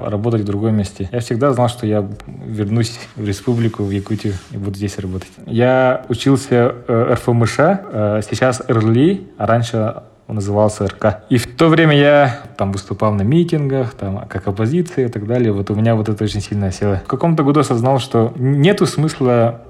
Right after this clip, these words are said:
смотреть на минусы, что там коррупция, всё такое. А лучше плюс сделать для того, чтобы экономика развивалась. Когда я поступал в университет, даже была цель больше принести пользу экономике каким-то образом в нашей республике.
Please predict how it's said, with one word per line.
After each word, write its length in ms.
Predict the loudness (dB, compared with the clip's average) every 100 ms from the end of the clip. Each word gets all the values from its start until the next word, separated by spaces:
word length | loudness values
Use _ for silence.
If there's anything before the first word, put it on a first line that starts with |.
| -20
смотреть 480 | -6 -2 2 2 4
на 60 |
минусы, 540 | 2 4 2 0 -4 -4 -12
что 220 | -12 -6
там 240 | -2 -2 -4
коррупция, 440 | -2 0 -2 -6
всё 120 | -6
такое. 360 | -6 -4 -4 -4 -10 _ _ -20 _ _ _
А 100 | -4
лучше 260 | -4 -4 -6
плюс 240 | -2 -2
сделать 380 | -2 -4 -4 -8 -16
для 80 | -10
того, 160 | -8
чтобы 280 | -8 -8 -8
экономика 440 | -4 -2 -2 -4
развивалась. 500 | -6 -6 -4 -4 -6 -10
Когда 200 | -2 2
я 80 | 2
поступал 400 | 2 -2 2 4
в 20 |
университет, 380 | 4 0 0 2
даже 180 | 2 2
была 240 | 2 2
цель 400 | 2 0 0 0 -10 -20 -20 -6
больше 380 | 0 0 0 -6
принести 480 | -4 -4 -4 -2
пользу 420 | -2 0 0 0 -4
экономике 1080 | -4 -6 -4 -2 0 0 -2 -2 -2 -2 -6
каким-то 440 | -8 -4 -4 -4
образом 340 | -4 -4 -6 -10 -16 -10
в 40 |
нашей 280 | -8 -6 -8
республике. 560 | -10 -8 -8 -8 -10